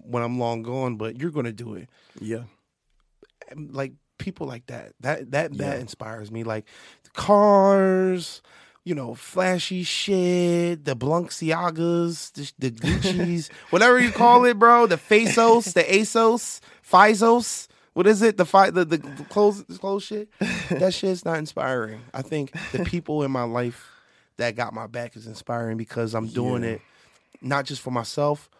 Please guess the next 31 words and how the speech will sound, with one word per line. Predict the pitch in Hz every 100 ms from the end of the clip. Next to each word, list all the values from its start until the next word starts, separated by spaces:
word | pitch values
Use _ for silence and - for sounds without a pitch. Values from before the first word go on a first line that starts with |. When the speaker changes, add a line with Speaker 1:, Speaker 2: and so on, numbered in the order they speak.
| _
Speaker 1:
but | 123
I'm | 127
just, | 123 117 -
I'm | 127 120
doing | 127 123 117
it |
for | -
the | 110
people | 113 107
I | 107
love. | 110 113 -
So | 123
that's | 127
inspiring. | 110 - 120 110
Who | 202
inspired | 196 - 170 156 117
you? | 127 135 101 92 _ _ _ _ - - _ -
Speaker 2:
Um, | 135 147 151 151 147 143 147 147 _ _ _ _
man, | 123 139 147 139 -
I | 123
would | 151 143
say | 131 117 107
in | 98 98
my | 92
life | 92 104 104
today, | - 90 87 92 104 123 139 - _ _ _ _ _ _ -
I | 123
would | 156
say | -
I'm | 160 131
very | 95 113 127 131 120